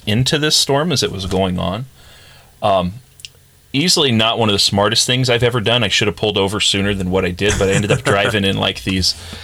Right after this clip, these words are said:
seventy, eighty mile an hour winds for, you know, a good fifteen, twenty minutes.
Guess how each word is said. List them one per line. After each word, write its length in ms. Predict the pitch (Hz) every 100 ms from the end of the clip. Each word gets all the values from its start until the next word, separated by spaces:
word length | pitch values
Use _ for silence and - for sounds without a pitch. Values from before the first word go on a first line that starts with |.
| - -
seventy, 580 | - - 135 135 127 120
eighty 220 | 110 117
mile 280 | 117 110 104
an 80 | 101
hour 260 | 104 101 92
winds 400 | 98 104 110 -
for, 480 | - 95 95 92 - - -
you 160 | 110
know, 180 | 104 185 - - -
a 60 |
good 220 | 214 277
fifteen, 440 | - 139 - 143 117
twenty 280 | - 123 104
minutes. 520 | 101 110 - -